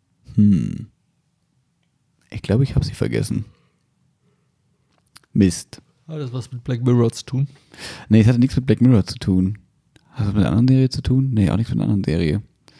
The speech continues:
Speaker 1: Bin mir nicht mehr sicher. Hm. Naja, diese lange Pause brauchen wir jetzt keinem antun. Ähm,
Speaker 2: Tschüss.
Speaker 1: wollen wir es heute gut sein lassen?
Speaker 2: Ja.
Speaker 1: Okay.
Speaker 2: <laughs> Ich will mich auf die Couch legen für ein paar Minuten.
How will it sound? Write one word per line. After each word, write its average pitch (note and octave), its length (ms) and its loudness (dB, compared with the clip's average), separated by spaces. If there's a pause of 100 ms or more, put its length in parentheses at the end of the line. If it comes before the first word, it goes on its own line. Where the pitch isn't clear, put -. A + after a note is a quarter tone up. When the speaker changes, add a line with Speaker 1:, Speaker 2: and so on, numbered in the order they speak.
(1040)
Speaker 1:
Bin G2+ 120 4
mir F#2+ 80 4
nicht F2+ 140 -2
mehr F#2+ 120 2
sicher. - 380 -4 (1400)
Hm. - 240 -2 (1700)
Naja, G2 420 -2 (180)
diese A#2+ 100 4
lange A2 220 2
Pause G#2 500 0 (160)
brauchen G2+ 200 -4
wir G2+ 60 0
jetzt F#2 120 -6
keinem F#2+ 160 -2
antun. G#2+ 420 -4 (540)
Ähm, F2+ 340 -8 (460)
Speaker 2:
Tschüss. - 420 -10 (120)
Speaker 1:
wollen A2+ 120 4
wir B2 40 6
es A2+ 80 -2
heute B2 180 4
gut C#3 140 -2
sein C3 140 4
lassen? C3 260 2
Speaker 2:
Ja. B2 280 -6 (400)
Speaker 1:
Okay. B2 300 -2
Speaker 2:
<laughs> - 20 -6
Ich - 100 -14
will A#2+ 60 -6
mich A#2+ 100 -2
auf A2+ 60 -2
die - 180 -8
Couch B2+ 260 -6
legen A#2+ 220 0
für B2+ 100 -8
ein A#2 60 -8
paar A#2 180 -8
Minuten. A2+ 280 -6